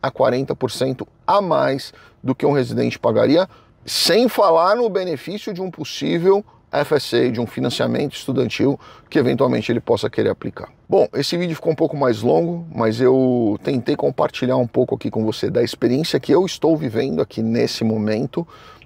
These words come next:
Pra muitas pessoas não vai interessar esse vídeo, porque nem filhos elas têm, os filhos já são mais velhos, mas eu vou tentar ir dividindo com vocês aqui essas etapas que eu vou passando com o Rafa pra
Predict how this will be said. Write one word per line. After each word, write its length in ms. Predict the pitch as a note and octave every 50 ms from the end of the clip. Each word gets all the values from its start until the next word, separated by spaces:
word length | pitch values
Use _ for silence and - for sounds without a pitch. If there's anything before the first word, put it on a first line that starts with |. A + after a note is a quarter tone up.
| _ _ -
Pra 180 | - F3+ F3+
muitas 680 | E3+ E3 E3 E3 E3 E3 E3+ F3 F#3 F3+ E3+ E3 D3
pessoas 380 | - - C#3+ - - D3 B2+ B2+
não 120 | C#3 C3
vai 160 | B2 B2+ C3 C3
interessar 460 | B2 - A2+ A2+ A2+ - - - B2
esse 180 | A2+ - -
vídeo, 300 | G#2 F#2 C3 E3 D#3+ D3+
porque 180 | C#3+ - - A#2
nem 160 | A#2 B2+ C3+
filhos 440 | B2 - - A#3+ B3 - A2 - G2+
elas 200 | A2 G#2 G#2 -
têm, 280 | - D3 F#3+ F3+ D3+ B2
os 220 | A2+ B2+ C#3 -
filhos 220 | - B2+ A#2 A2+
já 120 | F#2+ G#2+ G#2
são 160 | - - G#2+
mais 200 | A2 A#2+ - A#2+
velhos, 400 | A2 A#2 A#2 B2 C#3 A#2+ - - - - - - - - - _
mas 440 | - - C3+ C#3 C#3+ - - - - _ _ _ _ _ -
eu 80 | D#3 D3+
vou 160 | D3 F3+ -
tentar 280 | - F3+ E3+ - D#3+ D#3+
ir 40 |
dividindo 440 | D3 C#3+ C3+ C3+ C3 A#2 B2+ C3 B2+
com 200 | A#2 - B2 A#2
vocês 380 | A2 A2 - - A#2 A2 G2 G#2
aqui 360 | G#2 - - - A#2+ A#2+ - -
essas 320 | - A#2 A2+ - B2+ A#2+ C3
etapas 580 | B2 - - D#3 D#3+ E3 - - - A#2+ -
que 80 | - B2
eu 40 | A2
vou 100 | A#2 A#2
passando 420 | - - A#2 - - A2+ A2+ A2
com 120 | - - G#2+
o 40 | F#2+
Rafa 480 | G2+ G#2 G#2 A2+ A#2 - - B2 - - - - - - - - _ _
pra 1080 | - A3+ A#2 B2 C3 C3 C3 B2+ B2+ B2+ B2 B2 A#2+ A2 G#2+ A2 A2 G#2 G2 G2 E2+